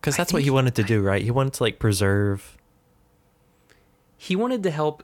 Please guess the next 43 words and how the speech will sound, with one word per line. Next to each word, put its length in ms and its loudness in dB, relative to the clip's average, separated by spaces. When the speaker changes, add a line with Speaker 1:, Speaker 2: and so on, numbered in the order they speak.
Speaker 2:
So 220 -4
someone, 480 -4
he 220 -8
met 420 -6
a 60 -6
person. 500 -6
It 80 -6
was, 140 -6
like, 160 -4
their 140 -4
daughter 500 -4
died 460 0
in, 420 -8
in 160 -8
the 80 -10
fire 460 -6
from 220 -12
this 120 -12
company. 520 -14
Speaker 1:
Oh, 100 -2
yeah, 200 2
he 160 0
sent 220 2
Speaker 2:
And 60 0
he 60 2
Speaker 1:
ins- 80 4
Speaker 2:
wanted 260 2
to 80 0
prove 480 -4
that 140 2
it 120 0
was, 240 -8
like, 360 -8
a 80 -4
murder. 460 -10
Speaker 1:
Yeah, 420 0
which 260 0
I'm 180 2
assuming 400 2
that's 300 0
what 240 0
the, 120 -2
um, 440 -4